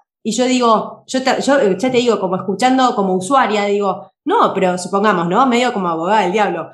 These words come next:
como diciendo, "Pero si yo tengo ganas de tener el hábito de adoptar el ejercicio, por ejemplo". Yo creo que hay veces cuando nos planteamos, eh, esto de adoptar hábitos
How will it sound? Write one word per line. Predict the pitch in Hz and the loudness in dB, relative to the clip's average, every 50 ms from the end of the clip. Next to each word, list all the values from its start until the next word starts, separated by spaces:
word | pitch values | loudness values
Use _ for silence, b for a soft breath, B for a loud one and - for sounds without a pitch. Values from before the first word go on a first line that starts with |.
| B _ | B _
como | - 214 214 | -6 -2 -2
diciendo, | 220 220 254 240 233 214 220 | 0 0 0 0 0 0 0
"Pero | 214 202 196 190 | 0 0 0 0
si | 190 202 196 | -2 -4 -4
yo | - 359 359 | -4 -4 -2
tengo | 370 294 254 208 196 190 185 180 | 0 0 2 2 2 2 2 2
ganas | 175 175 175 180 180 160 | 2 0 0 -2 -2 -2
de | 170 180 175 170 170 160 131 | -4 -4 -2 -2 -4 -4 -4
tener | 202 185 185 185 175 | -4 -2 0 0 0
el | 180 175 175 | 0 0 0
hábito | 170 165 175 170 - 175 170 | -2 -2 -4 -6 -6 -6 -6
de | 170 170 | -4 -4
adoptar | 170 170 175 175 - 180 180 | -4 -6 -6 -4 -4 -2 -2
el | 175 175 | -2 -4
ejercicio, | 175 170 - 175 170 - - 185 175 - 180 156 | -4 -4 -6 -10 -8 -8 -8 -8 -8 -6 -8 -8
por | 165 165 | -8 -8
ejemplo". | - - 170 165 160 - 165 151 - B B B B B | -8 -8 -8 -8 -8 -6 -8 -8 -8 B B B B B
Yo | - 277 277 | -4 -4 -2
creo | 302 294 294 294 | 0 0 0 2
que | 294 | 2
hay | 277 269 | 0 0
veces | 269 285 277 311 302 - - - | 0 0 -2 -2 -4 -4 -6 -4
cuando | 220 202 196 196 190 | -2 -2 0 0 -2
nos | 190 190 | -2 -2
planteamos, | 190 196 185 185 185 226 240 247 254 254 - - | -2 -2 -2 0 0 0 0 2 0 -2 -2 -6
eh, | - 196 185 180 175 170 170 - | -6 -4 -4 -2 -4 -4 -4 -4
esto | - 214 214 - 233 | -4 -4 -2 0 2
de | 214 | 2
adoptar | 196 190 185 185 185 233 233 233 | 4 2 2 0 -2 -2 0 0
hábitos | 240 247 262 254 - 285 285 - | 0 0 -2 -2 -4 -4 -6 -6